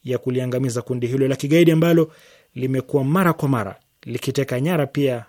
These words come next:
mamia ya wanafunzi na hata kuwatumia vijana wadogo kama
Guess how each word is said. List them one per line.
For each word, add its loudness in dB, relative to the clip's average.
mamia 0
ya -4
wanafunzi -4
na -8
hata -8
kuwatumia -6
vijana -6
wadogo 2
kama -8